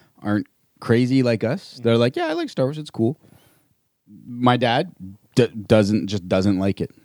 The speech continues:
And I'm not talking, like, I, like, I know you're saying there's the crazies, like, dissect and do all that stuff. Uh, James didn't like it. My dad doesn't like it.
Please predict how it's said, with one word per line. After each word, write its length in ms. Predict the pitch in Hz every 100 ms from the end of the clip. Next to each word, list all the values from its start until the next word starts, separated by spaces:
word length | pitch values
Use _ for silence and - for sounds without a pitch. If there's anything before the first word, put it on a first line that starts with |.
| _ _ _ _ _ _ _ -
And 140 | 131
I'm 140 | 131 143
not 160 | 135
talking, 220 | 135 127 107
like, 160 | 98
I, 120 | 110 117
like, 200 | 123 120
I 100 | 123
know 140 | 127
you're 140 | 120 104
saying 440 | - 113 107 98 _ _ _ _ 107
there's 200 | 101 87
the 80 | 101
crazies, 460 | 135 123 110 110
like, 200 | 104 85
dissect 600 | 104 92 - - - -
and 180 | 113 104
do 160 | 107 104
all 140 | 101
that 180 | 107 98
stuff. 400 | - 113 113 -
Uh, 480 | - 78 69 69 67 50 -
James 280 | 95 107 95
didn't 200 | 113 110
like 260 | 107 101
it. 240 | 110 107 _ - _ -
My 80 | 90
dad 280 | 85 - 110
doesn't 280 | 110 110
like 240 | 104 107 110
it. 240 | 107 107